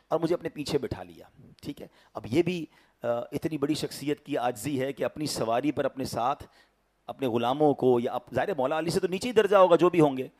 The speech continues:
ان کو بٹھا لیا۔ کیا ہم اپنے ساتھ سواری میں اپنے ملازمین کو بٹھانا پسند کرتے ہیں؟ اپنے ساتھ کسی غریب کو بٹھانا پسند کرتے ہیں؟ یہ بھی غور کرنا ہے۔ نبی پاک خود اپنی سواری پر اپنے غلاموں کو بٹھایا کرتے ہیں۔ مولا علی کا بھی یہ انداز تھا۔ اب سنیے،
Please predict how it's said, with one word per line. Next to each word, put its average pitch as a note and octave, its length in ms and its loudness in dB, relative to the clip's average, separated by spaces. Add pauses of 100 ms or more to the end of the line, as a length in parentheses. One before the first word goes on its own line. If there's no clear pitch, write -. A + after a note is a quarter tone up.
(300)
ان D#3 120 -2
کو D#3 100 2
بٹھا A#2+ 280 -4
لیا۔ F#2+ 240 -12
کیا A2 220 -10
ہم D3+ 140 -6
اپنے D3 160 -10
ساتھ C#3 300 -4
سواری C3 300 -2
میں D3 80 -2
اپنے C#3 260 -4
ملازمین A#2+ 460 -4
کو C#3 100 2
بٹھانا B2 320 -6
پسند B2 280 -12
کرتے A#2 280 -14
ہیں؟ E3+ 100 -14
اپنے C3+ 200 -8
ساتھ B2+ 300 -4
کسی C#3 200 -10
غریب B2 240 -6
کو D3+ 100 -4
بٹھانا B2+ 340 -6
پسند C3+ 300 -14
کرتے C3 260 -16
ہیں؟ - 80 -20 (460)
یہ A#2+ 100 -8
بھی C3+ 100 -6
غور G#2+ 240 -4
کرنا G2 360 -16
ہے۔ - 460 -20
نبی C#3 200 -2
پاک C3+ 280 0
خود - 300 4
اپنی F3 200 -6
سواری C#3 400 0
پر C3 120 -4
اپنے B2+ 200 -6
غلاموں A2 380 -4
کو A2+ 120 -10
بٹھایا G2+ 360 -14
کرتے - 300 -20
ہیں۔ G2+ 80 -20 (300)
مولا A2+ 320 -6
علی A#2+ 160 -6
کا - 120 -4
بھی A2 180 -6
یہ G#2+ 80 -6
انداز F#2 320 -10
تھا۔ - 80 -10
اب G#2+ 80 -8
سنیے، A#2+ 300 -2